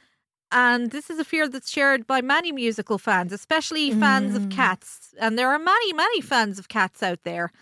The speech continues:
Speaker 1: Um, Cats as the animal and Cats as the musical. So, yeah, I am quite nervous. Now, I know you, you're not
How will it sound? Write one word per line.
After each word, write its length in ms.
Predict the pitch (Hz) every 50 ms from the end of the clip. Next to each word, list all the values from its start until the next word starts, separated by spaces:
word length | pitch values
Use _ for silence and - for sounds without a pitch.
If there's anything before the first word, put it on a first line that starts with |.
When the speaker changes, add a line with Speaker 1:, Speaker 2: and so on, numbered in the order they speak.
| _ _ _ _ _ -
Speaker 1:
Um, 280 | 233 226 233 226 214
Cats 440 | - - - - 294 294 - - - 262 -
as 260 | - 254 262 240 226
the 120 | 226 254 247
animal 420 | 247 254 254 262 269 294 320 320 -
and 120 | 220 220
Cats 320 | 208 - 240 226 226 - -
as 200 | 247 233 226 -
the 80 | -
musical. 520 | 247 277 302 320 262 - - - 165 160 - _ _ _ _ _ _ _ _ _ _ _ - - -
So, 300 | - 214 208 208 - - - -
yeah, 260 | 220 220 202 175 175
I 140 | 120 202 226
am 280 | 233 240 233 226 202 - _ _ _ _ _ _ _ _ _ _ _ _ _
quite 400 | _ _ _ - 262 254 233 -
nervous. 400 | 202 196 180 175 160 160 - _ _ _ _ _ _ _ _ _
Now, 320 | 311 320 294 247 220 - - _ _ _ _ _
I 80 | 262 277
know 180 | 302 359 415 427
you, 640 | 349 269 262 285 311 320 320 311 294 277 254 214 - _ _ _ _ _ _ _ _ _ _ _ _ _ _ _ _ _
you're 140 | 277 294
not 280 | 311 320 330 339 - -